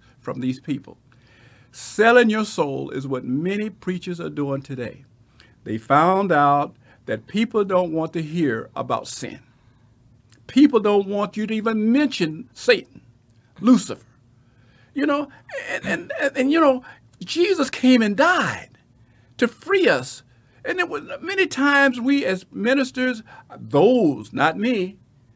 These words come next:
as ministers are just selling their soul for prosperity. And prosperity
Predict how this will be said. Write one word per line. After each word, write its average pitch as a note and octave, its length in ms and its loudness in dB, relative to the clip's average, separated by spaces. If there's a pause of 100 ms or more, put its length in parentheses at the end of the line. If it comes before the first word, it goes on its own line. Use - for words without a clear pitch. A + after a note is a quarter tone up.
(260)
as C#3 220 -2
ministers F#3 540 0
are D3 120 -2
just C#3+ 240 -8
selling G3 340 -6
their G#2 160 -10
soul - 380 -12 (840)
for - 380 0 (180)
prosperity. - 800 -6 (440)
And - 220 -6
prosperity B3 920 4